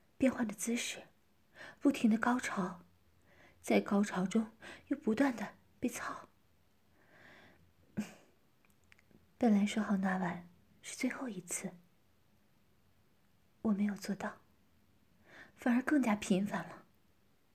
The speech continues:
李秘书和他的朋友们隔三差五就组织各种小型聚会，邀我参加。<laughs>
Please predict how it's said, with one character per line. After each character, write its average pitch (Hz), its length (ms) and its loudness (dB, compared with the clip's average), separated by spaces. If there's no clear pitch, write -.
李 208 140 8
秘 190 220 2
书 - 200 -4
和 - 140 -6
他 220 80 0
的 233 120 -6
朋 175 240 2
友 180 100 4
们 208 240 0
隔 220 180 8
三 269 220 0
差 - 240 -4
五 175 240 -4
就 254 140 -2
组 208 140 6
织 208 100 0
各 269 140 2
种 233 100 2
小 185 180 -2
型 180 200 -2
聚 - 120 -2
会， - 300 -6
邀 247 120 -4
我 208 80 0
参 208 240 0
加。 - 220 -6
<laughs> 170 80 -12